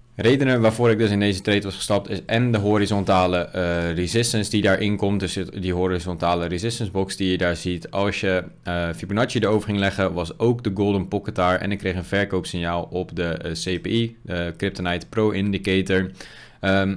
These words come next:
normaal s-, hele sterke signalen, deze bij elkaar. Maar traden is niet perfect en, eh, het verliezen hoort er ook gewoon bij. Dat gebeurt. Dus, ehm, je hebt dus een goed mogelijk plan gemaakt. Daar ben je op ingestapt. En uiteindelijk is het dus niet uitgespeeld. En dan ga je op zoek naar de volgende kans.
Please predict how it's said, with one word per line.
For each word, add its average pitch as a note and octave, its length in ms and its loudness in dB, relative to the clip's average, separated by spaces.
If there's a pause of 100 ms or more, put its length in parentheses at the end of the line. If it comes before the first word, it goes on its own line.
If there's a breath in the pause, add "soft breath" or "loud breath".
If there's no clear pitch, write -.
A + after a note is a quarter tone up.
normaal A#2 580 4
s-, - 240 -4
hele A#2 220 2
sterke A2+ 580 4
signalen, G#2+ 600 2
deze G2 300 0
bij F#2+ 140 2
elkaar. G#2+ 600 4
Maar G2 340 0
traden G2+ 240 0
is F2+ 100 -4
niet F#2+ 140 -6
perfect F2+ 500 -4
en, F#2 260 -4 (340 loud breath)
eh, F2+ 220 0
het G2 180 -2 (460)
verliezen A#2+ 380 0
hoort A#2+ 180 4
er A2 60 0
ook G#2 140 -2
gewoon F#2+ 160 0
bij. E2+ 160 0
Dat F2+ 160 -2
gebeurt. A2+ 520 0 (340 loud breath)
Dus, G#2+ 260 0
ehm, G2 400 0 (160)
je - 160 -6
hebt - 140 2
dus G#2+ 160 2
een G2 60 -4
goed B2 120 0
mogelijk A#2 300 0
plan A2+ 200 2
gemaakt. G#2 440 0
Daar G2 160 2
ben G2 100 2
je G2 100 2
op F#2+ 120 -2
ingestapt. G2+ 560 -2
En F#2+ 100 -2
uiteindelijk F#2+ 420 0
is F2+ 140 -4
het E2+ 80 -8
dus F2+ 120 -4
niet F#2 160 -2
uitgespeeld. F2 480 -4
En F2+ 80 -6
dan F#2 80 -4
ga F#2+ 120 -4
je G2+ 180 -2
op G2 80 -8
zoek - 180 -4
naar A#2 120 -2
de G2 80 -2
volgende A2+ 360 0
kans. F2 420 -6